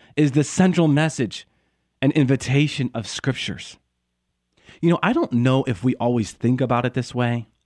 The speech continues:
but if you think about it critically, you can say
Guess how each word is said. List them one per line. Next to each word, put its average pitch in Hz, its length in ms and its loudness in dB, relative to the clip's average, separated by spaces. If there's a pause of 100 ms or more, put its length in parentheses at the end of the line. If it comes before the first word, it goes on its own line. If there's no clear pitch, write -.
(380)
but 156 120 2
if 151 100 2
you 160 100 6
think 302 300 2
about 185 220 0
it - 100 -6
critically, 208 720 2 (320)
you 190 240 0
can 165 220 0
say 135 580 0